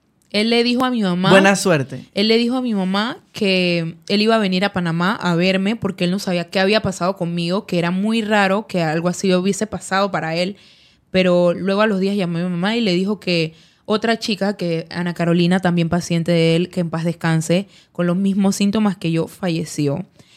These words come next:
Speaker 1: Y que él no podía venir a Panamá por ese motivo, porque había recibido como amenazas y cosas así que él no venía para Panamá. Luego de eso se con-, eh, se comunicó con él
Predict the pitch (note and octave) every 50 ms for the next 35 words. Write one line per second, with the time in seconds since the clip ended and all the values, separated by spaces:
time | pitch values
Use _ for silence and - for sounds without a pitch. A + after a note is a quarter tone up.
0 | _ _ _ - F#3 E3+ F3+ F3+ E3+ F3 F3+ F3+ F3 D#3+ E3+ E3 D#3+ D#3+ E3 E3
1 | D#3 D#3 D3+ D3+ D#3 D#3+ D#3 D3+ D3+ D3+ D#3+ G3+ C4 C#4 - - E3+ E3+ E3 -
2 | G3 F#3+ F3 E3 - A3 A#3 B3+ B3 - F#3+ - F3+ E3+ E3 E3 F3 F#3+ F#3+ G3
3 | F#3+ F#3 - E3+ F3 F3+ G3 G3 F#3+ F3+ E3+ E3 E3 D#3+ D#3+ E3+ F#3 F#3+ - A3
4 | G#3 - - E3 - G3 F#3 E3+ - F#3 F#3 - E3+ E3 - - - F#3 F3+ F3+
5 | F3+ F3+ F3 E3 E3 E3+ E3 E3 E3 D#3 D#3 - C#3+ C3+ B2+ A#2 E2+ - - -
6 | _ _ _ _ _ _ _ _ - G3 G3 G#3 A3 A#3 A3+ G3+ F#3+ G3 G3 -
7 | A#3+ A#3+ - - F#3 - F#3 F3+ F3 F3 E3+ E3+ - _ - F3+ E3+ E3 D#3+ D#3+
8 | D#3 D#3 - - - - - F3+ F#3 F3+ F3+ F3 F3 E3 - F3+ F3+ G#3 G3+ G3+
9 | G#3 G#3+ A3 A#3 D4 E4